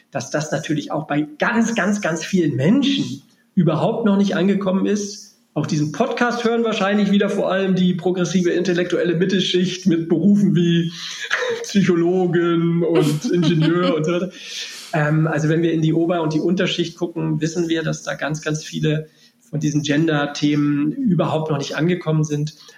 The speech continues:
Speaker 1: Also es ist schon noch sehr, sehr stark so.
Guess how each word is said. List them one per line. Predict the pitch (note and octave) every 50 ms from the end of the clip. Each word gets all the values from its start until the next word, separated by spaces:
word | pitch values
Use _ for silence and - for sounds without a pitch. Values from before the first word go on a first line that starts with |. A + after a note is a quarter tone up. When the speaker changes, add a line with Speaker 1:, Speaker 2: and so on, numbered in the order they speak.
| _ _
Speaker 1:
Also | - D3+ D3+
es | D#3 D#3 D#3 -
ist | A#3 G#3 G3+ A3+
schon | - - - F3+ D3+ C#3+ C#3 C#3
noch | C3 C3 C3 C3 - - _ _ _ _ _
sehr, | - B2 B2 C#3 D#3+ F3 E3+
sehr | E3+ C#3+ C3+
stark | - - - - B2 C3 D#3+ F3 -
so. | - - F#3 F#3 F#3+ G3+ A3 G#3 G#3 -